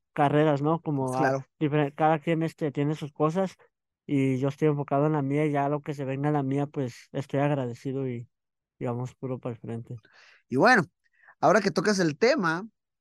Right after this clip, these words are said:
Speaker 2: pues sí, tienes una nueva pelea, ¿no?
Speaker 1: Sí.
Speaker 2: Un, un evento, eh, una pelea en cartelera estelar. Creo que tú mismo te has puesto una vara muy alta en el o-, en los, en el ojo público. Sientes
Speaker 1: Sí.
Speaker 2: como que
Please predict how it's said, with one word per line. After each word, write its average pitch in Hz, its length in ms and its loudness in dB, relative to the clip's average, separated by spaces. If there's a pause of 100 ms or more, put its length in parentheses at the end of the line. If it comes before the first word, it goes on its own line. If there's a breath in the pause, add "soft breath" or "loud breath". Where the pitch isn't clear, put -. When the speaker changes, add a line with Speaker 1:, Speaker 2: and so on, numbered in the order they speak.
(180)
Speaker 2:
pues 120 140 -6
sí, 254 260 -6
tienes 185 220 0
una 196 120 2
nueva 190 220 4
pelea, 165 320 2
¿no? 160 260 -4 (280)
Speaker 1:
Sí. 127 280 -2 (680)
Speaker 2:
Un, 170 300 0
un 202 140 2
evento, 202 720 4
eh, 156 340 0
una 185 220 2
pelea 180 560 2
en 156 100 -6
cartelera 165 400 -2
estelar. 190 480 2 (360)
Creo 196 160 0
que 214 100 -2
tú 233 180 0
mismo 240 540 0 (460)
te 190 100 0
has 190 160 -2
puesto 208 320 -2
una 196 180 0
vara 190 200 4
muy 190 200 -2
alta 185 220 -2
en 180 100 -4
el 160 120 -2
o-, 147 100 -4
en 170 60 -6
los, 156 220 -6
en 160 120 -4
el 151 160 0
ojo 170 200 -2
público. 160 440 0
Sientes 180 260 -4
Speaker 1:
Sí. 170 40 -10
Speaker 2:
como 151 220 -2
que 131 260 0